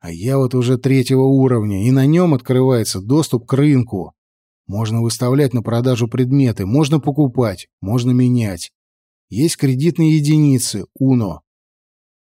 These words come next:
«Да охренеть просто!» — ахнул Серега. «Хочу тоже третий уровень, немедленно! Монстров мне на расправу!»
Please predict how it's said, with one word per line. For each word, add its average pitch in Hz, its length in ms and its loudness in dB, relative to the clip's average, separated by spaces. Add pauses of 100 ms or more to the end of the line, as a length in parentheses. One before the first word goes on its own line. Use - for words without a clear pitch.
«Да 131 600 -6
охренеть 175 1120 2
просто!» — 127 600 -2 (320)
ахнул 107 360 -4
Серега. 123 540 -2 (380)
«Хочу 269 420 -4
тоже 101 300 -2
третий 131 320 0
уровень, 117 440 0
немедленно! 202 800 2 (540)
Монстров 190 680 0
мне 190 200 4
на 151 100 4
расправу!» 160 760 0